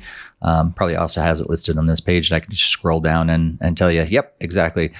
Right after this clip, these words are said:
Uh, so we have physical on, on Switch and digital on both Steam and Switch. So if you want it on console, you're gonna have to get it on Switch. Um, but if you want it on P C, you can head over to Steam and get it there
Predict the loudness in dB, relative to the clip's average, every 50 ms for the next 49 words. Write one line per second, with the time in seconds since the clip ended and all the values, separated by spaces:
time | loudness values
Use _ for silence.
0 | -20 -20 -18 _ -2 0 0 0 0 2 2 2 2 2 2 2 2 2 0 0
1 | 0 0 -2 0 0 0 0 2 2 2 2 0 0 -2 -2 -2 -2 -2 0 0
2 | 0 0 0 0 -4 -4 -2 0 2 2 2 2 2 0 0 0 0 0 0 0
3 | 0 0 -2 -2 -2 -4 -2 0 2 2 2 0 -2 -2 -2 -2 -2 -2 -4 -6
4 | -8 -12 -14 -8 -2 -2 0 0 0 -2 -2 -2 0 2 2 2 2 0 -2 -2
5 | 0 0 2 0 0 -2 -2 -2 -2 -2 0 0 0 0 0 -2 -6 _ _ -4
6 | -2 0 0 0 0 -2 -2 -2 -2 -2 -2 -2 -2 -4 -2 -2 -2 -2 -2 -4
7 | -10 -10 -18 -18 -18 -20 -20 -12 -6 -2 -2 0 2 0 0 2 0 0 0 -2
8 | -2 0 0 2 2 2 0 0 0 -2 0 0 0 0 0 0 -4 -6 -10 _
9 | -10 -8 -4 -2 0 0 0 -2 -4 -10 -20 -20 -20 -20 _ _ 0 2 2 2
10 | 2 2 0 -2 0 0 2 2 4 4 2 2 2 2 2 2 2 0 0 0
11 | 0 0 0 0 0 -2